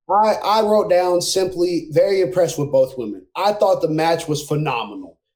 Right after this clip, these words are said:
I thought it was great to see new women wrestling on the show. Like Austin said, phenomenal match.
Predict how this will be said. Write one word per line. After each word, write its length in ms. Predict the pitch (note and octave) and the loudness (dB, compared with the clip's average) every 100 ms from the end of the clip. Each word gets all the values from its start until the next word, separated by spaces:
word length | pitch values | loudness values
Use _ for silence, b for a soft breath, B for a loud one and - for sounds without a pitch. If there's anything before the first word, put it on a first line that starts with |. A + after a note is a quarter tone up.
| _ - | _ -4
I 100 | F#3 | -4
thought 400 | F#3 G3+ F3 - | 2 4 4 2
it 80 | F3 | 0
was 140 | C#3+ | 0
great 300 | - F#3+ A#3 | -2 2 2
to 100 | A3+ | 2
see 240 | A3 A3+ A3 | -2 -2 2
new 140 | G#3 | 4
women 460 | G#3 G#3 G#3 G3+ G3 | 4 6 4 2 0
wrestling 420 | E3 F#3+ - G3 | 0 0 2 2
on 120 | F#3 F#3+ | 2 0
the 60 | |
show. 500 | - F#3+ F#3 F3+ F3 | -2 2 2 2 -2
Like 160 | D3 D#3 | -2 -2
Austin 360 | E3+ F3 F3+ D#3+ | 0 -2 -2 -4
said, 480 | D#3 E3 E3 D#3 B B | 0 2 2 -2 B B
phenomenal 520 | - D#3 D#3+ G#3 A3 G3 | -4 0 2 4 4 2
match. 320 | F3 D#3+ C#3 | 2 0 -2